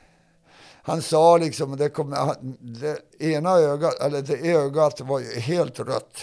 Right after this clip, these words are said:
Liksom blodsamlingar i den, så man såg ingen, ingen, någonting av pupillerna eller någonting.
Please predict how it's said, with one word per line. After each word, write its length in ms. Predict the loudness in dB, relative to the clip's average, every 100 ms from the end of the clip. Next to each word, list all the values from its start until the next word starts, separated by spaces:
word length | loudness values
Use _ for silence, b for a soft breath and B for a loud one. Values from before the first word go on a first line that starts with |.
| -18 _ b b b b
Liksom 380 | -4 -4 -2 -6
blodsamlingar 720 | -6 -6 -2 -2 -2 -8 -8
i 120 | -8 -8
den, 280 | -8 -10
så 80 | -10
man 140 | -8 -6
såg 360 | -2 -2 -4
ingen, 280 | -8 -10 -12 -12
ingen, 220 | -12 -12
någonting 640 | -14 -8 -6 -6 -8 -10
av 60 | -10
pupillerna 640 | -12 -8 -6 -6 -10 -10
eller 100 | -12
någonting. 400 | -14 -14 -18 -20